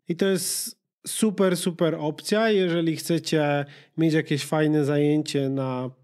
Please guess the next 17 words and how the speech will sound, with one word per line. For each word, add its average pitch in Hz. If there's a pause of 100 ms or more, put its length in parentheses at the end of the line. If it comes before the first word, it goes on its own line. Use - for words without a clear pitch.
(120)
dwa 147
dni 139
świąteczne, 147 (460)
po 165
to, 160
żeby 147
sobie 135 (460)
rodzinnie 151
czy 139
ze 135
znajomymi 135
po 135
prostu 120
posiedzieć, 123
poukładać 120
puzzle 127
i 120